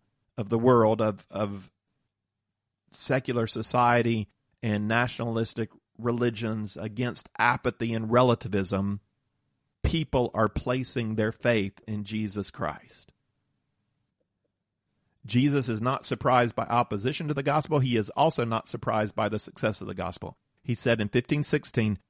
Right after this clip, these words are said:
"You did not choose me, but I chose you and appointed you that you should go bear fruit and that your fruit should remain."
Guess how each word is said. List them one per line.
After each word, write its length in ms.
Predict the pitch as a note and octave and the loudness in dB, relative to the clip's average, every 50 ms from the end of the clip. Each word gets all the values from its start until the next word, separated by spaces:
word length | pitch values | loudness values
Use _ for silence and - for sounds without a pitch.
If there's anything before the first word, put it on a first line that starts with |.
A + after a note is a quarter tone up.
| _ _ - | _ _ -2
"You 160 | A#2 B2 C3 | 0 2 2
did 140 | D3+ D3 D3+ | 2 2 2
not 180 | D3 C#3+ - | 2 0 0
choose 260 | - - D3 C#3 C#3 | 0 -2 -2 0 0
me, 240 | E3+ E3+ C#3 F#2 G2 | 0 0 0 0 0
but 160 | G2+ G#2+ G#2+ | 0 0 0
I 100 | A2 A2+ | 2 0
chose 320 | A#2 - - C3 B2 A#2 C3 | 0 0 -2 -2 -2 0 2
you 200 | C#3+ B2+ G#2 G#2 | 2 2 2 2
and 80 | G#2+ | 0
appointed 380 | G#2 - - A2+ A2+ A2 G#2+ A#2 | -2 -2 -2 -4 -2 -4 -4 -4
you 240 | D#3 D#3+ C3+ A2 G#2 | 0 0 2 2 2
that 180 | G2 G#2+ - - | 0 -4 -4 -4
you 120 | A#2+ B2+ | -4 -4
should 220 | B2 - A2 G2+ G2 | -4 -6 -8 -4 0
go 160 | G#2 G#2+ A2 | 0 0 2
bear 180 | A2+ A#2 B2+ | 0 0 -2
fruit 400 | B2 - C3 A2 F#2+ F#2 F2+ - _ _ _ _ _ _ _ _ | -2 -2 -2 0 0 -2 -4 -6 _ _ _ _ _ _ _ _
and 180 | - G2+ G#2 G#2+ | -6 -6 -4 -4
that 120 | G#2+ - - | -4 -4 -2
your 140 | A2 G#2 G#2 | -2 -2 -2
fruit 260 | - - A2+ G#2+ - | 0 -2 -4 -4 -4
should 180 | - - G#2+ G#2+ | -4 -6 -4 -4
remain." 460 | A2 G#2+ G#2 F#2+ E2+ E2+ - - | -2 -2 -2 -4 -6 -8 -12 -16